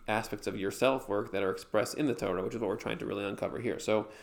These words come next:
don't take what you just heard and what we're reading now and then say, "Okay, I, now I know something that I can use." There's so much more that you need to know, but for now, at least, this is, um, a beginning of a rewriting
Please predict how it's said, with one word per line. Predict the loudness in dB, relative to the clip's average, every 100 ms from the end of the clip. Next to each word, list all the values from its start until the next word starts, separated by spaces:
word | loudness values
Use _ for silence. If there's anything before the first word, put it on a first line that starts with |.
| -4 6
don't | 8 8
take | 4 4 6
what | 4
you | 6
just | 4 4
heard | 6 8
and | 8
what | 6
we're | 4
reading | 4 2
now | 4 4 4
and | 4
then | 2 2
say, | 4 6
"Okay, | 6 4 4
I, | 2
now | 2 2 2
I |
know | 2 0
something | 0 -2 -2
that | 0
I | 0
can | -2 0
use." | 2 2 -2 -12 -20 -16 0
There's | 2 4
so | 6 8
much | 6 4
more | 2 4
that |
you | 2
need | 0 2
to |
know, | 4 4 4
but | 2 2
for | 4
now, | 6 8 6 4
at | 4
least, | 2 0 -4 -4
this | -2 0
is, | 0
um, | 2 0 -2 -6
a |
beginning | -4 2 2 4
of | 4
a | 4 4
rewriting | 2 2 4 6 4 4 0